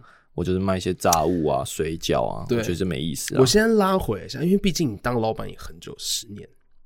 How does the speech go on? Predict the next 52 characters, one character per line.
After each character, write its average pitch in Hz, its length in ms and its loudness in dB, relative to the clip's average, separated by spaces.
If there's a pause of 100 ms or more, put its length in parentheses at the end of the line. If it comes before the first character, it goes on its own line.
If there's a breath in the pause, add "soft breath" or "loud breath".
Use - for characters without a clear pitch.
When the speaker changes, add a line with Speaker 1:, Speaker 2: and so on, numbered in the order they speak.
(100)
Speaker 1:
嗯。 95 320 2 (260)
Speaker 2:
Blind 143 220 2
Pig - 260 2
这 - 140 2
样 120 140 -4
子 - 200 -12 (540)
的 101 240 2
呈 107 240 -4
现 117 220 0
方 92 240 -10
式， - 180 -10 (340)
Speaker 1:
嗯。 90 140 0
嗯。 - 80 -10 (920)
Speaker 2:
它 - 240 0
是 147 400 -2 (560)
成 120 280 2
本 98 280 0
啊、 76 220 -10
计 127 200 -8
算、 104 260 -4
商 120 320 -4
业 117 140 -4
面 104 200 -6
都 101 200 -8
是 95 400 -8 (300)
合 101 280 -6
理 101 260 -10
的 55 200 -14 (460)
过 110 220 -4
去。 - 300 -10 (440)
Speaker 1:
当 95 120 2
然 87 100 2
不 85 80 -4
是 90 160 0
合 78 160 -4
理 58 100 -6
的 50 60 -8
过 - 220 -2
去 - 180 -10
啊， - 200 -8 (120)
就 104 140 2
是 98 140 4
很 87 220 0
多 95 160 4
东 98 180 4
西 92 160 0
你 90 60 2
都 85 120 0
是 90 60 0
做 90 220 2
中 85 220 -4
学 - 160 -4